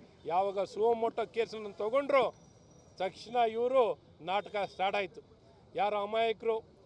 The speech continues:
ಈ ಆಯುಕ್ತರನ್ನ ಸಸ್ಪೆನ್ಷನ್, ಇನ್ನಿತರ ಸಿಬ್ಬಂದಿಗಳನ್ನ ಸಸ್ಪೆನ್ಷನ್ ಅನ್ನು ಮಾಡಿದ್ದಾರೆ. ಆರ್ ಸಿ ಬಿ, ಕೆ ಸಿ ಎ ಮೇಲೆ ಮತ್ತು ಡಿ ಎನ್ ಎ ಮೇಲೆ ಕೇಸನ್ನ ದಾಖಲು ಮಾಡಿದ್ದಾರೆ. ಕೇಸ್ ದಾಖಲು ಆಗ್ಬೇಕಾಗಿದ್ದು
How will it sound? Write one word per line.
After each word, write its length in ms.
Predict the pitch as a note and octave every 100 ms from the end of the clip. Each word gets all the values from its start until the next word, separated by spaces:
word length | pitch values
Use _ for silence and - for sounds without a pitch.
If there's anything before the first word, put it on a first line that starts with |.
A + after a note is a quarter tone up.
| - -
ಈ 100 | F3
ಆಯುಕ್ತರನ್ನ 580 | F3+ F#3+ G#3+ - G#3 G#3
ಸಸ್ಪೆನ್ಷನ್, 640 | F#3+ F3+ - A3+ A3 A3+ A3+
ಇನ್ನಿತರ 480 | G#3 G#3 G3 G#3+
ಸಿಬ್ಬಂದಿಗಳನ್ನ 680 | G3 F3+ E3+ G#3 G#3+ G#3 G3 - _ - -
ಸಸ್ಪೆನ್ಷನ್ 520 | D#3+ - G#3 G3 A3
ಅನ್ನು 140 | A3
ಮಾಡಿದ್ದಾರೆ. 520 | G#3+ A3 A3 A3+ A#3 - - - D#3
ಆರ್ 180 | F#3+ G3+
ಸಿ 160 | G#3
ಬಿ, 260 | F#3+ G#3+ G3
ಕೆ 280 | - G#3+ G#3
ಸಿ 140 | A3
ಎ 180 | G#3+ G#3+
ಮೇಲೆ 460 | G#3 G#3+ A3+ A#3 G#3 - - - -
ಮತ್ತು 200 | F3 F#3
ಡಿ 120 | E3
ಎನ್ 220 | A3 A3+
ಎ 40 | A3
ಮೇಲೆ 280 | G#3+ G#3+ G3+
ಕೇಸನ್ನ 440 | G#3 A3 G#3+ G#3
ದಾಖಲು 320 | F#3+ F3 F3
ಮಾಡಿದ್ದಾರೆ. 340 | D#3+ D3 C3+ B2 - - -
ಕೇಸ್ 280 | G3+ A3 E3
ದಾಖಲು 320 | F#3+ A3 A3+
ಆಗ್ಬೇಕಾಗಿದ್ದು 1000 | G#3+ G#3+ G3 G#3+ A#3 A3 A3 B3+ D#4